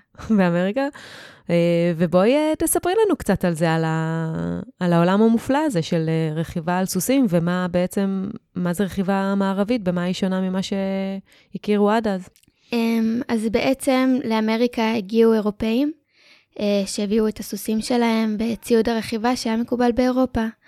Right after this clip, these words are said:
Speaker 2: הרכיבה הזו הייתה משמשת בעיקר את בני האצולה,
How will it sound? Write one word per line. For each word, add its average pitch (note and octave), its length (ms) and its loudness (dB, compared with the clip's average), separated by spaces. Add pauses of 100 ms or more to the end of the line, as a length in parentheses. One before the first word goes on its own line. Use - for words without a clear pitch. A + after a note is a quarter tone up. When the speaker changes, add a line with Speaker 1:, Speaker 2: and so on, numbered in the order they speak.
(420)
Speaker 2:
הרכיבה A3+ 540 2
הזו A3+ 200 2
הייתה A3+ 400 0
משמשת A#3 460 -2
בעיקר A3 360 0
את G3+ 60 0
בני G#3+ 140 0
האצולה, G#3+ 560 2